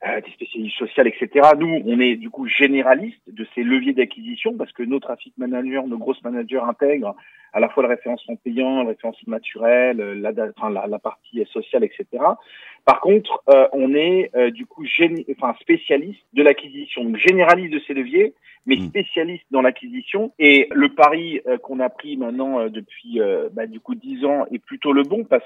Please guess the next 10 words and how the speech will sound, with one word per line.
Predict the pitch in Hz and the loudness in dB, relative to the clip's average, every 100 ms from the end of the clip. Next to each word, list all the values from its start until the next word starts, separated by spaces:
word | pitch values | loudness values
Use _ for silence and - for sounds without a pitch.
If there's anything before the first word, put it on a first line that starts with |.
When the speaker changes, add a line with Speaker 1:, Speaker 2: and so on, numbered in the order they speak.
| - | -2
Speaker 1:
que | 139 131 117 _ - _ 120 | 0 0 -2 _ -20 _ 4
la | 139 | 6
tendance, | 143 147 147 196 196 - - | 6 0 2 2 0 -6 -2
euh, | 123 - | 0 4
elle | 139 147 | 4 2
est | 151 | -2
de | 127 120 | -4 -8
couper | 117 - - 151 | -8 -10 -6 -4
les | 131 - | -4 -6
silos | 139 180 | -6 -6